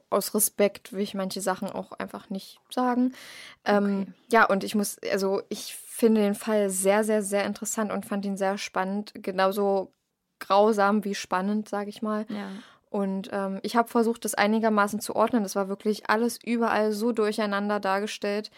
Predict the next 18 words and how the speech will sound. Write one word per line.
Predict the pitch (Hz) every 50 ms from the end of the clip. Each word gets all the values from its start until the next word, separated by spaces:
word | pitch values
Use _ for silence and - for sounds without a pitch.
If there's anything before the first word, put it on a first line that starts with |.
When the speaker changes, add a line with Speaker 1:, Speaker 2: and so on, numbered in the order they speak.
| - -
Speaker 2:
Hm. | 226 208 196 190 180 175 170 175 190 - - - - - - _ _ _ _ _ -
Speaker 1:
Ich, | - 226 226 - - - 240 -
ähm, | 220 220 220 220 220 220 220 214 214 208 - -
hoffe, | 240 247 247 -
ich | 220 214 -
hab's | 226 214 -
einigermaßen | - - 208 214 208 214 208 202 202 202 - 208
verständlich | 208 208 202 - - 220 220 214 226 214 -
gemacht. | - 214 214 220 208 - -
Ich | - 214
hab | 208 - - -
für | - 233
mich | 208 220 240 254 254
einen | 262
roten | 247 214 214 214 - 247
Faden | 240 - 214 214 233 254 247
drin, | 226 226 233 233 233 226 226 226 226
wenn, | 220 202 202 202 202 202 202 202 214 208